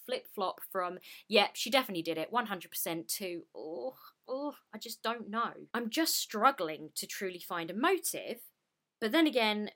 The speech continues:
people who murder aren't exactly fully sane, let's be honest. Yes, she comes across as likeable and the girl next door, but again, that means nothing. And then I flip-flop again, because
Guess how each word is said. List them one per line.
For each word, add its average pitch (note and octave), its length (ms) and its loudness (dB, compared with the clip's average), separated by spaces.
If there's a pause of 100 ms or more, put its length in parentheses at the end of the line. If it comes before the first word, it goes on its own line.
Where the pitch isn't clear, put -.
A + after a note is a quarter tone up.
(160)
people C#4 760 -4
who A#3 120 -8
murder B3+ 500 -6
aren't A#3+ 240 -10
exactly - 560 -12 (100)
fully G#3+ 220 -4
sane, A3+ 460 -4
let's - 240 -8
be F#3+ 120 -8
honest. G3 520 -8 (560)
Yes, C#4 240 4
she - 160 -2
comes C#4 280 -2
across G3 440 -2
as F3 240 -4
likeable A3 760 -2
and F#3+ 160 -6
the F3 60 -6
girl F3 220 -4
next - 260 -10
door, C#4+ 480 2
but B3 120 -4
again, B3+ 640 -2
that A3 300 -2
means A3 320 -2
nothing. - 460 -8 (200)
And E3+ 100 -8
then G#3 120 2
I C4 60 4
flip-flop D4 400 0
again, D#4+ 400 4 (220)
because A#3+ 440 0